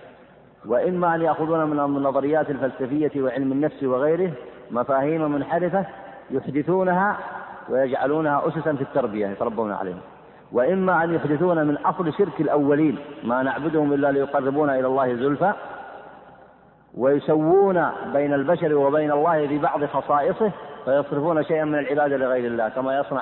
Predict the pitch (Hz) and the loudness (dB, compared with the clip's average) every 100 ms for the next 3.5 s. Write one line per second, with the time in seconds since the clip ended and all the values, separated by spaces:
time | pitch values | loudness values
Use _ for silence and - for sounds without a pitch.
0 | 120 117 139 123 117 139 131 123 117 120 | -4 -2 -2 -4 -4 -2 0 0 0 0
1 | 117 120 - - - - 120 123 - 117 | -2 -4 -8 -18 -20 -8 -4 -4 -2 0
2 | 110 117 127 120 110 107 123 104 113 107 | 0 -2 -4 -2 -2 -2 -4 -4 -6 -4
3 | 98 95 101 104 | -4 -6 -8 -8